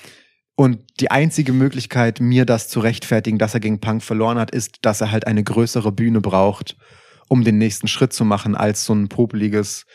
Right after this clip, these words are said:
äh, Raw-Jahreseingangs-Jubiläums-Match, Main Event. Ähm, und das ist halt der Royal Rumble, so. Du, du bist halt auf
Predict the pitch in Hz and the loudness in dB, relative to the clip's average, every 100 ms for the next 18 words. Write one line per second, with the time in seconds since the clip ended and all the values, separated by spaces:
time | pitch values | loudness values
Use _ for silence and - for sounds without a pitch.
0 | - - - 113 104 101 107 107 107 107 | -20 -20 -4 0 2 0 2 4 4 4
1 | 107 110 107 101 - - 101 104 98 95 | 4 4 2 -2 -4 -2 0 2 0 0
2 | 101 - 98 98 104 104 98 - 92 90 | -4 -4 -2 2 2 2 0 -2 -2 0
3 | 101 - _ - - - _ 101 98 98 | -2 -4 _ -20 -20 -20 _ 0 2 2
4 | 90 92 101 - _ _ _ - 117 98 | 0 0 -2 -6 _ _ _ 0 2 4
5 | 95 92 95 113 101 117 - 107 92 101 | 2 0 0 0 0 0 0 0 2 2
6 | 101 104 107 113 101 87 98 95 104 104 | 4 4 4 2 2 -2 -4 -4 -2 -2
7 | 110 107 120 - 110 107 107 - - - | 0 2 0 0 2 2 0 -4 -18 2
8 | 113 120 - - - | 4 4 0 -16 -20